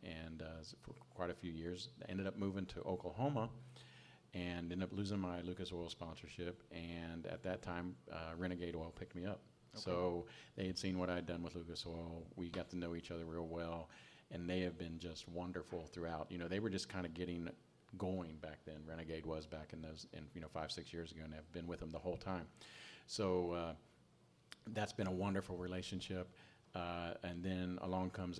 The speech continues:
Speaker 1: Airgas and Mickey Thompson Tires, Vortex Superchargers, uh, who really make this thing go. And s-,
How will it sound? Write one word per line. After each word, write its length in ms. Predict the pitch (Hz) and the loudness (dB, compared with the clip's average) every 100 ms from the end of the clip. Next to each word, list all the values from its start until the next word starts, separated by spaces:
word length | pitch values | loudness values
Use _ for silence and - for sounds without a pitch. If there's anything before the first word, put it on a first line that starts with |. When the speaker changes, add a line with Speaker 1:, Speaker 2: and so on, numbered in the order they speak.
| - | 4
Speaker 1:
Airgas 720 | 92 85 90 87 87 - - | 4 6 4 4 2 0 -4
and 140 | 78 | -4
Mickey 220 | 85 - | -4 -4
Thompson 360 | 90 87 85 87 | -4 -4 -4 -4
Tires, 640 | 80 87 87 87 85 80 - - - | -4 0 2 2 2 -2 -10 -14 -12
Vortex 500 | 76 82 - 87 - | -6 -4 -4 -4 -4
Superchargers, 720 | - - 87 92 87 85 85 - - - - - | -6 -4 -2 0 0 0 -4 -6 -14 -20 -16 -4
uh, 420 | 78 76 73 73 - - | 0 0 0 -4 -8 -4
who 140 | 92 | -2
really 280 | 85 95 95 | 2 2 4
make 200 | 90 87 | 2 0
this 160 | 87 - | -2 -2
thing 160 | 85 | -2
go. 220 | 85 120 - - - - - - | 0 0 0 -6 -12 -16 -16 -2
And 380 | 113 110 104 98 | 2 4 4 2
s-, 160 | - | -2